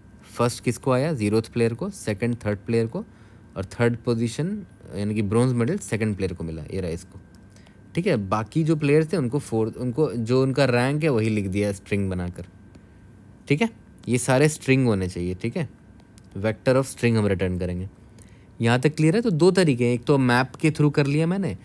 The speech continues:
या तो एक अरे बना लिया जिसमें इंडेक्स भी स्टोर कर लिया, हर नंबर का इंडेक्स क्या है, हर स्कोर का इंडेक्स क्या है, मतलब किस एथलीट का, अ, वो स्कोर है।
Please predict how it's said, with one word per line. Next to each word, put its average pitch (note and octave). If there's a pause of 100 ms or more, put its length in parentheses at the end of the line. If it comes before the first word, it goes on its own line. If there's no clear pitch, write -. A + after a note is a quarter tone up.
(280)
या B2
तो C3
एक C3
अरे C3
बना C3+
लिया D3+
जिसमें C#3+
इंडेक्स B2
भी B2
स्टोर G2+
कर F#2
लिया, A2
हर A2 (120)
नंबर G#2+
का C#3
इंडेक्स G2
क्या D#2
है, D2 (100)
हर G2+
स्कोर G#2+
का F3 (880)
इंडेक्स A2+
क्या A2+
है, F#3
मतलब C3 (100)
किस C#3+
एथलीट A2+
का, D#3+
अ, -
वो G#2+
स्कोर F#2+
है। D#2